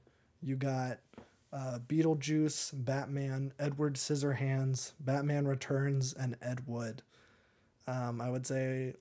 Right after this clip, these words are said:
all of those are really, really solid movies, even though I did not really <laughs> resonate with Pee-wee's Big Adventure at all. Um,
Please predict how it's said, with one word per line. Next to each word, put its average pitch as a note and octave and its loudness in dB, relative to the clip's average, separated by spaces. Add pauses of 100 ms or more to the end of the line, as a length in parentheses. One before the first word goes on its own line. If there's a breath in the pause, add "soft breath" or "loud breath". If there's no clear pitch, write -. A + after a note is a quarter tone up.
(140)
all C3 0
of C3 0
those C3 0
are A#2+ -2
really, A#2+ 0
really C#3 4
solid D3 4
movies, D3+ 2 (640 soft breath)
even C#3+ 2
though D3 6
I C#3+ 4
did D3+ 4
not D3 2
really C#3+ 2
<laughs> - -
resonate C#3+ 4
with C#3+ 2
Pee-wee's D3 2
Big C#3+ 2
Adventure C3 0
at B2+ 0
all. C3 0 (540 soft breath)
Um, A#2+ -4